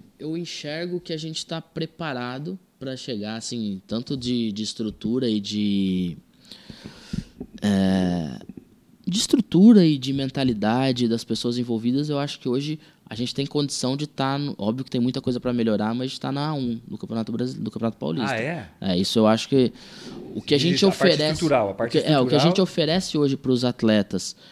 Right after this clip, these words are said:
Speaker 1: talvez se eu tivesse, se eu tivesse subindo pra um ano que vem, eu queria mudar da minha estrutura, era que a maior parte dos atletas iam morar em apartamentos,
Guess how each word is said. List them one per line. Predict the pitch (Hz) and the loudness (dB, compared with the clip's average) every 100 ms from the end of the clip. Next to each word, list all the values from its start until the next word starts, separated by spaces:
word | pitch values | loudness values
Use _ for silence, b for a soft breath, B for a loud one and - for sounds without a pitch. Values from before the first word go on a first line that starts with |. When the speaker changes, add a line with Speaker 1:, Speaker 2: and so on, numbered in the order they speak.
| B B - | B B 0
Speaker 1:
talvez | 107 127 127 | 2 4 2
se | - - | 0 0
eu | 156 | 2
tivesse, | 180 165 160 - 147 135 107 - | 2 2 0 -2 -2 0 0 -2
se | 131 | -4
eu | |
tivesse | 135 143 - | -2 -4 -2
subindo | 147 180 214 | -2 -2 -2
pra | 175 160 | -4 -4
um | 143 143 | -4 -4
ano | 135 131 | -4 -4
que | 123 | -6
vem, | 131 160 | -4 -4
eu | 175 | -4
queria | - 175 170 170 | -4 -2 0 0
mudar | 165 135 139 160 | 0 -2 -2 -2
da | 160 | -2
minha | 147 | -2
estrutura, | - 139 - 147 175 180 B B B B - | -4 -6 -4 0 2 2 B B B B -8
era | 131 139 | -2 -2
que | 143 156 151 | 0 2 4
a | |
maior | 143 151 | 2 0
parte | 160 156 143 | 0 -2 -2
dos | |
atletas | 127 135 135 151 147 | -4 -2 -4 -4 -6
iam | |
morar | 139 131 123 | -6 -4 -4
em | 123 123 | -4 -6
apartamentos, | 123 127 120 131 123 156 208 - - | -8 -8 -6 -4 -2 -2 -4 -6 -14